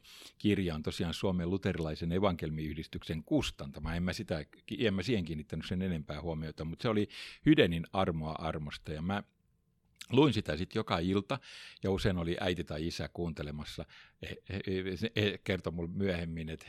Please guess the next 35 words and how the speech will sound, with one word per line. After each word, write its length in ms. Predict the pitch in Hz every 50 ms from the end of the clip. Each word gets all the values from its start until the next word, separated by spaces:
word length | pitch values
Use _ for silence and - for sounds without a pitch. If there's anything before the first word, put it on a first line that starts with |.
| 101 90
se 100 | - -
oli 140 | 85 82 80
vähän 140 | 87 87 87
niin 80 | 85 -
kuin 120 | 90 82
kohteliaisuudesta 1120 | - 101 87 - - - 82 78 80 78 76 78 - - 82 78 82 80 - - - - 78
siinä 220 | - 85 80 85
alkuvaiheessa, 800 | 90 95 95 - 101 92 82 85 80 80 73 90 87 80 - 110
mut, 200 | 101 104 95 - - - - - - -
mutta 300 | - 107 95 - 110 92 - - - -
mä 80 | 98
muistan, 340 | 117 165 202 185 - 127 104 101
että, 160 | 98 - - - - - - _ -
että 140 | 165 - -
se, 80 | 135 127 131 123 - - 110
se 160 | - - 127
loi 300 | 120 139 156 165 143 110
munhun 440 | 98 104 113 110 87 85 90 85 -
semmoisen 480 | - 107 90 92 85 - 101 87 80
tietyn, 560 | - - 123 127 120 - - - 92 82 78 - _ _ _ _ - - - - - _ -
niin 180 | 92 87 85
kuin, 240 | 82 - 87 80 - - - -
semmoisen 380 | - 101 92 85 92 92 87 - -
uskon, 580 | 117 107 101 - - - - 95 85 82 76 73 - - - _ _ _ - _ _ _ -
ö, 120 | 98 82 80
näkökulman, 880 | 82 92 98 95 - - 95 - - 85 82 80 76 73 73 73 76
ja, 160 | 76 76 76 - - - - _ -
ja, 120 | 95 90
ja 180 | 92 92 90 92
jotenkin 460 | 101 113 - 226 208 139 107 107 120
jostain 420 | 156 156 - - - 123 104 101
ilmeisesti 400 | 101 98 98 98 92 - - -
mä 100 | 92 92
sain 260 | 85 - 101 90 87 85
sen, 360 | - - 95 90 85 85